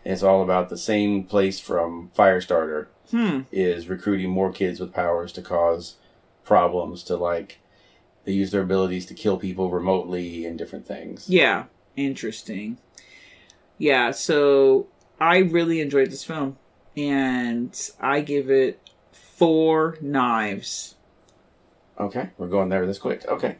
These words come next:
Speaker 2: Yeah, we're going, we're going straight to the four knives. I'm sorry, did you want, is there something else you wanted to expand upon? The thing, the ending is just, man, the, I mean, obviously it has to end that way. Um, because one,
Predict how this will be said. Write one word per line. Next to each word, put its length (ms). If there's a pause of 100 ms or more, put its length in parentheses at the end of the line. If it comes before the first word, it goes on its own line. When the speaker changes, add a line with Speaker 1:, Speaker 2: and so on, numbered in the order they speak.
Speaker 2:
Yeah, 140
we're 100
going, 340
we're 120
going 340
straight 320
to 80
the 100
four 260
knives. 340
I'm 120
sorry, 240
did 180
you 120
want, 300
is 120
there 100
something 280
else 220
you 80
wanted 280
to 120
expand 360
upon? 440
The 520 (520)
thing, 320
the 220
ending 360
is 180
just, 840 (1000)
man, 540
the, 160
I 80
mean, 160
obviously 520
it 80
has 300
to 140
end 180
that 220
way. 520 (600)
Um, 460
because 960
one, 720